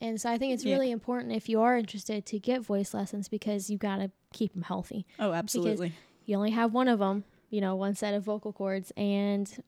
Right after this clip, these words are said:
Speaker 1: actually, fun fact that I was just reminded of this past week, they are paper thin,
Speaker 2: Yeah.
Speaker 1: which is really cool to think about. But voice lessons are very important.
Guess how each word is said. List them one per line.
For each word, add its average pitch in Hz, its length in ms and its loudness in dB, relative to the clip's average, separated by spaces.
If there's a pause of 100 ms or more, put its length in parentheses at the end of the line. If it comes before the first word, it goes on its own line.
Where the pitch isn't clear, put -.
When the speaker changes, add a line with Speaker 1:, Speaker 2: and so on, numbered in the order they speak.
(260)
Speaker 1:
actually, 214 360 2
fun 220 240 2
fact 196 380 0 (440)
that 208 100 0
I 196 240 2 (200)
was 208 140 2
just 208 220 0
reminded 202 340 0
of 190 120 0
this 196 140 -2
past 196 380 -6
week, 208 220 -4
they 208 140 0
are 247 200 2
paper 233 400 0
thin, 202 460 -6 (400)
Speaker 2:
Yeah. 180 180 0
Speaker 1:
which 165 100 -2
is 214 160 -6
really 214 220 -4
cool 214 240 -6
to 208 100 -2
think 214 260 -6
about. 202 440 -6
But 202 340 -4 (520)
voice 233 240 0
lessons 220 300 -4
are 202 100 -4
very 196 220 -4
important. 196 480 -8